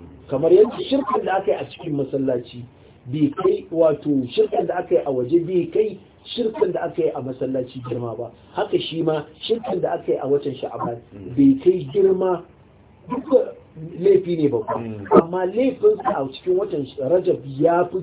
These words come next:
Speaker 1: girma a wurin Allah, kuma ninkin da ninkin akan watan da ba shi ba.
Speaker 2: Na'am. Allah ya sa mu dace.
Speaker 1: Amin.
Speaker 2: Ah, assalamu alaikum. Assalamu alaikum.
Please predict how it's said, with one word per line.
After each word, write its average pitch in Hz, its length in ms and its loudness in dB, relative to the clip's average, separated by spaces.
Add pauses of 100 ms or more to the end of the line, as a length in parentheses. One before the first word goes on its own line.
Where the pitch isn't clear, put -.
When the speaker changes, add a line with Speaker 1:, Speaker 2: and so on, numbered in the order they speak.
(140)
Speaker 1:
girma 240 500 6
a - 80 -6
wurin 165 320 -2
Allah, 160 320 -6 (260)
kuma 190 260 2
ninkin 269 580 2
da 202 160 4
ninkin 170 400 -2 (240)
akan 151 480 0 (160)
watan 151 320 2
da 104 80 -2
ba 113 140 -8
shi 95 240 -18
ba. 92 180 -18
Speaker 2:
Na'am. 135 320 -12 (760)
Allah 87 140 -12
ya 80 60 -14 (100)
sa 92 100 -8
mu 85 140 -16
dace. 82 320 -18
Speaker 1:
Amin. 120 320 -8 (180)
Speaker 2:
Ah, 80 460 -18
assalamu 120 340 -8
alaikum. 117 280 -6 (2500)
Assalamu 139 480 -4
alaikum. 135 440 -2